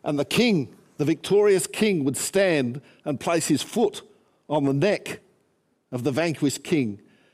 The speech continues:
and stand there over him as a symbol of his victory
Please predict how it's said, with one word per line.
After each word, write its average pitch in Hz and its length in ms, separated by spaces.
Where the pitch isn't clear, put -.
and 135 100
stand 196 480
there 143 240
over 170 300
him 117 320
as 127 120
a 147 60
symbol 135 560
of 143 160
his 131 300
victory 135 600